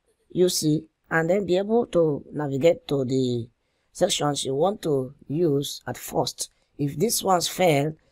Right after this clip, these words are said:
you will have the need of selecting another one. All right? So I will be considering two five four by two five four by seventy-three. I select that. Click on OK. Also, I will click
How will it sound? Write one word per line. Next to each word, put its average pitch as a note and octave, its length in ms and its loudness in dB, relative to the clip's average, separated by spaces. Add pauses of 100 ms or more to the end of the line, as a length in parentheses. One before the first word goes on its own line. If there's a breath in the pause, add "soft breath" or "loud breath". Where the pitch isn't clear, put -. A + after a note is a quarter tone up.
(200)
you D#3 240 4
will D3 320 4 (160)
have G3 160 2
the D#3+ 100 -2
need E3+ 200 2
of C#3+ 120 0
selecting E3+ 460 0 (140)
another D3 260 0
one. B2+ 280 -2 (360)
All D3+ 100 0
right? G3+ 220 0 (720)
So G3+ 440 -2
I F3 140 2
will F#3 180 2
be A3 120 2
considering E3 580 2 (420)
two - 100 -6
five F3 280 0
four C3+ 340 -4 (420)
by C#3 180 -2
two C3+ 120 -4
five C#3 240 -2
four B2 180 -4
by A#2 100 -2
seventy-three. A#2+ 540 -4
I A#2 80 -6
select D3 320 -8
that. A2+ 280 -4 (840)
Click G3+ 220 -2
on A#2 220 2
OK. B2+ 280 -8 (1000)
Also, G#3 300 2
I D#3+ 100 4
will D3+ 100 2
click - 260 2